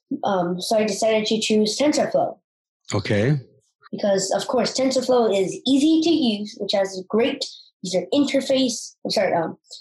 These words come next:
Speaker 1: great u-, flexibility, and also you can deploy it anywhere,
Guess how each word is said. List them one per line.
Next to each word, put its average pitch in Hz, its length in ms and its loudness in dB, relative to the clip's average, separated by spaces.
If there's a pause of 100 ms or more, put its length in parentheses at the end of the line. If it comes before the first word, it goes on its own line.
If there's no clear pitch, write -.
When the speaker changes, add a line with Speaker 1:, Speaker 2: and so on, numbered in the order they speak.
(120)
Speaker 1:
great 202 180 -2
u-, 190 280 -4
flexibility, 233 680 0 (340)
and 214 100 0
also 226 200 0
you 233 100 0
can 233 140 4
deploy 247 480 2
it 240 80 -10 (120)
anywhere, 233 680 2